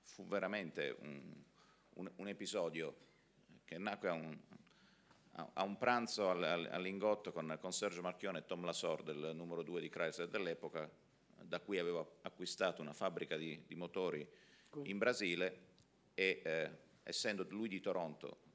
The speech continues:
Speaker 1: Sergio era cresciuto a Toronto, l'avevo portato lì per un incontro e questo dice: "Ragazzi, adesso vado perché vado a Parigi dalla Renault perché, eh, vorremmo proporre alla Renault di comprare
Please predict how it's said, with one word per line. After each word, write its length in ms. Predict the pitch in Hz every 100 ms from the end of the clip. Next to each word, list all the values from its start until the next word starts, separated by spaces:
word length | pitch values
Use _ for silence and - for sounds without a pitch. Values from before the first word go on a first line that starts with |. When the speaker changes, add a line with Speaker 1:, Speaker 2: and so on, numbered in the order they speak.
| -
Speaker 1:
Sergio 380 | - 87 82
era 100 | 76
cresciuto 320 | 78 80 - 92
a 40 |
Toronto, 360 | 107 82 73 80
l'avevo 200 | 78 76
portato 600 | 82 - 82 80 73 - - - - -
lì 100 | -
per 140 | 107
un 100 | 123
incontro 460 | 120 - 76 71 -
e 40 |
questo 180 | 107 90
dice: 400 | 80 87 87 82
"Ragazzi, 260 | 95 90
adesso 240 | 98 101 123
vado 300 | 92 82 -
perché 220 | 92 82
vado 180 | 80 101
a 40 |
Parigi 480 | 101 98 85 73 76 - - - - - - _ _
dalla 300 | - 92 90
Renault 400 | 107 92 80 78
perché, 580 | 92 85 - 80 80 -
eh, 300 | 76 65 69 - - -
vorremmo 380 | 82 90 87
proporre 380 | 82 - 92 85
alla 140 | 85 95
Renault 240 | 87 80
di 80 | 82
comprare 720 | 90 85 82 76 73 69 -